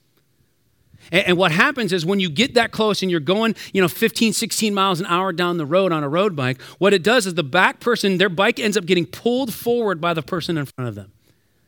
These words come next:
And so for our point, uh, here today, here's what I would say. I think that we need to, like Jonathan did, we need to often more,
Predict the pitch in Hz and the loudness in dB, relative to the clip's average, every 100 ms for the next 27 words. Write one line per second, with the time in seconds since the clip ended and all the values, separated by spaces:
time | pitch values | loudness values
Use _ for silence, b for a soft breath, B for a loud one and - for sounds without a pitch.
0 | _ _ _ _ _ _ _ _ _ b | _ _ _ _ _ _ _ _ _ b
1 | 160 - 190 - 233 262 - - 240 247 | -2 0 0 0 0 2 0 0 2 0
2 | - B 175 185 165 175 202 190 175 190 | -4 B 2 2 2 0 2 2 4 4
3 | 170 214 240 196 170 180 165 156 226 277 | 2 0 0 -2 -2 -2 0 0 -2 -4
4 | - B B 175 175 170 240 214 185 185 | -10 B B 0 2 2 0 0 -2 -4
5 | 165 190 190 143 190 202 - 165 135 135 | 0 -2 -2 -2 0 0 0 -2 0 0
6 | 135 131 B 165 165 190 220 240 - 185 | -2 -6 B -2 0 0 0 -4 -4 -4
7 | - 190 165 160 | 0 0 0 -2